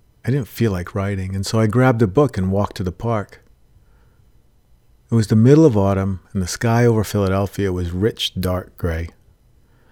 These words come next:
It looked cold outside through the window, but the air was warm,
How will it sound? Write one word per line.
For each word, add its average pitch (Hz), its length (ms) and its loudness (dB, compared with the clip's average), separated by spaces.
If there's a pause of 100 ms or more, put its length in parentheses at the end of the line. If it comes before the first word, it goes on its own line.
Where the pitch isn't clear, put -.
(220)
It 123 40 2
looked 156 180 4
cold 160 280 2
outside 87 640 -4
through 104 160 -4
the 92 100 -8
window, 92 520 -4 (920)
but 107 120 -4
the 113 180 4
air 139 160 4
was 120 220 0
warm, 92 460 -8